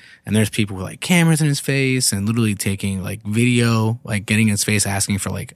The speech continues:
an interview in a sense. Uh, and I'm sitting there going, "Oh man, I gotta wait.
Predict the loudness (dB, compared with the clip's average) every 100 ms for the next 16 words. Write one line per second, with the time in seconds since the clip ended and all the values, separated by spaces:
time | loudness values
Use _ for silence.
0 | -6 -2 2 2 2 0 0 0 0 -2
1 | -8 -16 -20 -20 -20 _ _ 0 2 0
2 | 2 4 4 2 2 2 0 0 2 2
3 | 2 2 2 0 0 0 0 -2